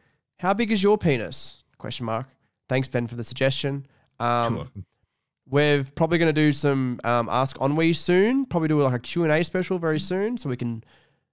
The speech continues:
Speaker 1: uh, purely 'cause we can bulk record it, and then we can have a week off recording, which is cool. Um, so we'll organise that. Um, anything else you wanna say to our ten listeners?
Speaker 2: Thanks for listening.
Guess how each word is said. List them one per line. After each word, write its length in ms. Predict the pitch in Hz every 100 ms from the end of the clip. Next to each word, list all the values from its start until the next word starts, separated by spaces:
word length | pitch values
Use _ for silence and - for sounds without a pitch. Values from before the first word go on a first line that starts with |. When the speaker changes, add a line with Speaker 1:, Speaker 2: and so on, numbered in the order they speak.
| _ _ -
Speaker 1:
uh, 80 | - -
purely 280 | 135 131
'cause 180 | 131 120
we 80 | 117
can 140 | 117
bulk 200 | 110 113
record 300 | 120 - 117
it, 140 | 131 80
and 120 | 113
then 120 | 113
we 80 | 113
can 180 | 113 110
have 140 | 110
a 40 | 110
week 220 | 110 110
off 140 | 107
recording, 360 | 107 - 120 147
which 120 | -
is 80 | -
cool. 280 | 120 147 - - _ -
Um, 340 | 131 131 117 120 - - - _
so 220 | - 120 113
we'll 320 | 73 120 135
organise 400 | 139 139 135 131
that. 400 | 156 175 - _ -
Um, 440 | 131 127 117 101 -
anything 240 | 151 170 170
else 180 | 175 175
you 60 |
wanna 80 | 170
say 200 | 165 160
to 160 | 160 160
our 320 | 151 143 127 - _ _ _
ten 220 | - 156
listeners? 520 | 165 - 196 - - - _ _ _ _ _ _ _ _ _ _ _ _ _ _ _
Speaker 2:
Thanks 200 | 104 82
for 60 | 113
listening. 340 | 127 151 87